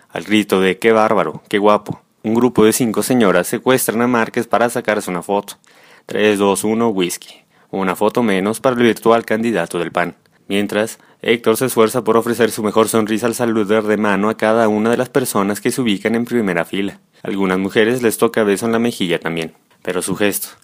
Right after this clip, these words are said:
entre tanto bullicio y entre tantos panistas de vieja cepa, pasa desapercibido. Al fondo, hay una mirada seria, reflexiva,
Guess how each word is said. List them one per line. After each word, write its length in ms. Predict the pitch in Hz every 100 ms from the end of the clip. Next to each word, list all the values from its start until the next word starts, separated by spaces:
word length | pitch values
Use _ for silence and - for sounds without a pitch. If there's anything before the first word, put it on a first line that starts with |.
| _ -
entre 360 | 104 95 92
tanto 340 | 90 110 101 98
bullicio 520 | 107 110 113 107 98
y 80 | 110
entre 220 | 113 107
tantos 360 | 101 101 95
panistas 420 | - 101 107 - 87
de 60 |
vieja 260 | 87 85 -
cepa, 400 | 123 117 127 120 _ _ -
pasa 280 | 90 113 95
desapercibido. 760 | 90 90 90 95 92 82 80 _ _ _ _ _ _
Al 180 | - 95
fondo, 420 | - 110 135 156 - - - -
hay 160 | - 131
una 160 | 123
mirada 340 | 117 110 107 98
seria, 440 | 95 92 82 - _
reflexiva, 760 | - 90 87 87 - 101 90